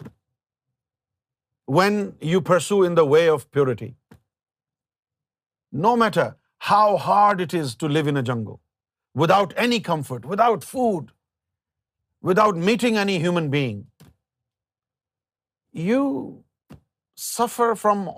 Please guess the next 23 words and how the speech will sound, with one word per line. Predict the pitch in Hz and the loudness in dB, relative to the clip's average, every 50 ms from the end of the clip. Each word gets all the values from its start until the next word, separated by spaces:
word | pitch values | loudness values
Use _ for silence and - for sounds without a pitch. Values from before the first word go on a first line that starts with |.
| 185 208 | -4 -2
all | 220 233 233 233 226 214 170 | 0 2 4 4 2 2 0
sorts | - - - 214 226 190 - - | -2 -6 -6 -4 -4 -4 -2 -2
of | 202 170 139 - - - 139 - _ _ _ _ _ _ _ - | -4 -4 -4 -8 -20 -20 -20 -20 _ _ _ _ _ _ _ -6
problems. | - 170 196 220 247 262 220 160 139 113 - - - _ _ _ _ _ _ _ _ _ _ _ _ _ _ _ _ _ _ _ _ _ _ _ _ - | 0 2 2 4 4 2 2 0 -2 -8 -10 -14 -20 _ _ _ _ _ _ _ _ _ _ _ _ _ _ _ _ _ _ _ _ _ _ _ _ -20
I | - - _ _ _ _ _ _ _ _ - - | -20 -20 _ _ _ _ _ _ _ _ -20 -18
mean, | - - - - - - | -16 -16 -16 -16 -14 -8
as | - 123 123 135 | -6 -4 -2 -2
a | 135 | -2
Sufi, | - - 170 196 196 - 220 226 220 220 214 | -2 -2 0 0 0 0 0 -2 0 0 -2
when | 190 165 160 170 170 | 0 0 0 2 2
you, | 175 175 170 160 156 156 160 - _ _ _ _ _ _ _ _ _ | 2 0 0 0 -2 -4 -8 -12 _ _ _ _ _ _ _ _ _
when | - 135 151 160 | -2 -2 0 0
you | 165 165 156 | 0 -2 -2
spend | 143 - - - 165 170 185 190 175 | -4 -6 -4 -2 0 0 0 0 -2
years | 143 123 117 135 170 202 214 208 208 196 160 165 165 | -4 -4 0 2 2 4 4 4 2 2 0 -4 -6
in | 165 165 | -4 -2
jungle, | 143 156 156 147 131 117 110 - - _ _ _ _ _ _ _ _ _ _ _ _ _ _ _ _ _ | 0 0 0 0 -2 -4 -6 -8 -10 _ _ _ _ _ _ _ _ _ _ _ _ _ _ _ _ _
you | - 135 180 196 | -8 -4 -4 -4
face | 180 - - 185 202 196 - - - | -4 -2 -2 -2 0 -2 -2 -4 -6
all | - 170 202 220 233 240 240 240 233 | -2 0 2 2 4 4 4 4 4
the | 190 208 202 | 4 0 -2
turmoil | 139 - 185 185 185 175 175 165 170 170 170 170 151 | -2 0 2 2 2 2 2 2 4 4 2 2 0
combined | - - 151 151 143 131 143 147 143 131 123 113 98 101 104 | -4 -4 -4 -2 0 2 2 2 2 0 -4 -6 -8 -12 -14